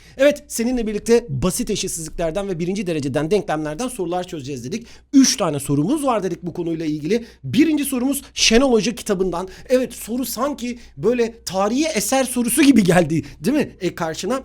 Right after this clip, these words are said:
Ama hiç öyle değil. Uzunluğuna, zorluğuna, yani zorluğu uzunluğundan kaynaklanmıyor. Zor değil çünkü.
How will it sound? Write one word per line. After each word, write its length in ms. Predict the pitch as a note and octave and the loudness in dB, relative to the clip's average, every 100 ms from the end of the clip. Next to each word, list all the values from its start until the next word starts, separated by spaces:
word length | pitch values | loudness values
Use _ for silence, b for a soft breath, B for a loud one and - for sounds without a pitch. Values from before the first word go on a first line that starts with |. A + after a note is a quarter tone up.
| - _ | -12 _
Ama 200 | A3+ G#3+ | 0 0
hiç 260 | - C4+ A#3+ | -2 -4 0
öyle 260 | G3+ F3 | 0 0
değil. 160 | E3 F#3 B B | -4 -6 B B
Uzunluğuna, 600 | A#3+ A#3+ B3+ A#3 A3 G3+ | 2 4 0 -2 -4 -4
zorluğuna, 680 | D3 F#3+ B3 A#3+ A#3 B3 B3 B B | -2 -2 -2 -2 0 -2 -4 B B
yani 320 | F3 F#3+ D3+ | 0 0 -2
zorluğu 640 | A2 C#3 A#3 C#4 E4 F#4 G4+ | -6 0 2 2 4 4 4
uzunluğundan 680 | A#3 A3+ C#4 C#4 C#4+ C#4+ C4 | -2 -2 0 0 2 0 -2
kaynaklanmıyor. 840 | F#3+ G#3+ A3+ A#3 A#3+ B3 G#3+ C#3+ B B | -2 -2 -2 -2 0 2 0 -2 B B
Zor 280 | D#3 D#4 G#4 | 6 8 8
değil 140 | D4+ C#3+ | 6 -2
çünkü. 320 | - A#2+ - | -8 -12 -14